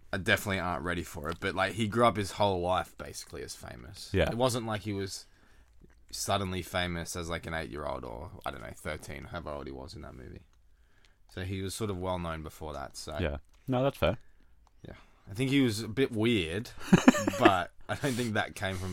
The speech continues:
Speaker 1: being famous.
Speaker 2: <laughs> I think that's just what he's like.
Speaker 1: Yeah, exactly. Yeah.
Speaker 2: That's fair. I think that Batman suit was one of the weirdest things he's done.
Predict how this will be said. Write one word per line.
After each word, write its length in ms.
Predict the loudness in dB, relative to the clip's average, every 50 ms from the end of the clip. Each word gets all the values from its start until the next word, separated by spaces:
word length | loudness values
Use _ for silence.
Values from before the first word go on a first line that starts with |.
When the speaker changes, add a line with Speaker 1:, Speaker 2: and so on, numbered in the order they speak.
| -2 -2
Speaker 1:
being 240 | 0 2 2 2
famous. 520 | 2 4 4 4 4 4 0 0 0 -2 -14 -14 -14 -14 -14 -16
Speaker 2:
<laughs> 220 | -16 -18 -6 2
I 40 | 4
think 180 | 4 4 4 4 2
that's 260 | 2 0 0 -2 -2 -2
just 180 | 0 0 2 2
what 100 | 2 2
he's 140 | 2 2
like. 220 | 0 0 0 0 0
Speaker 1:
Yeah, 200 | 0 0 2 0 0
exactly. 460 | -4 -6 -8 -12 -12 -14 -14 -12 -12
Yeah. 60 | -2 4
Speaker 2:
That's 160 | 4 4 4
fair. 240 | 6 0 0 0 0 -4 -10 -20 -20 -20 -20 -20 -20 -20 -20 -20 -20 -20 -20 -20 -18 -14 -12 -12 -6 0
I 100 | 2 4
think 200 | 4 4 2 2 -4 -16 -20 -20 -20 -10 -2 2
that 280 | 2 4 2 2 4
Batman 440 | 6 6 6 6 4 4 4 4 2
suit 260 | 0 0 -2 -2 0
was 160 | -2 -2 0
one 80 | 2 2
of 40 | 2
the 40 | 2
weirdest 300 | 2 0 0 0 0 0
things 260 | 0 0 0 -2 -4
he's 180 | -4 -6 -6 -4
done. 200 | -2 -2 -2 -2